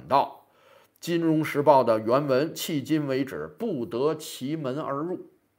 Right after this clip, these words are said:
我给翻译，我，我给用了一个啊，摸不着庙门儿。过去不有这么一句话吗？拎着猪头找不着庙门儿，上供我都不知道给哪儿上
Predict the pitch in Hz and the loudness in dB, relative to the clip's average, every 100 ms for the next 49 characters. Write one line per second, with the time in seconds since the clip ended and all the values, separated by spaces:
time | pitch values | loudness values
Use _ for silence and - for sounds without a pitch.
0 | _ _ _ _ _ _ - 123 120 - | _ _ _ _ _ _ -6 -4 -4 0
1 | 139 131 120 107 107 101 113 113 107 127 | 0 0 -4 -4 -6 -4 -4 -4 -4 -6
2 | 123 101 110 117 - 95 82 131 180 135 | -6 -6 -4 -4 -6 -12 -10 -4 -2 0
3 | 123 139 160 143 104 104 127 165 - _ | 2 2 2 2 0 -2 -4 -4 -12 _
4 | _ 135 123 139 135 147 180 - 127 110 | _ -6 -4 -4 -2 0 0 -2 -8 -6
5 | 120 113 120 107 104 120 170 147 123 156 | -6 0 2 2 -2 0 0 0 -4 -6
6 | 151 113 143 135 82 95 127 151 143 107 | -2 0 0 0 -2 0 -2 0 -2 -2
7 | 101 127 - - _ - 214 151 151 277 | -4 -6 -8 -20 _ 6 6 6 4 4
8 | 165 110 117 127 135 139 110 117 123 85 | 4 0 0 2 4 4 4 0 -2 -4
9 | - 127 | -2 -2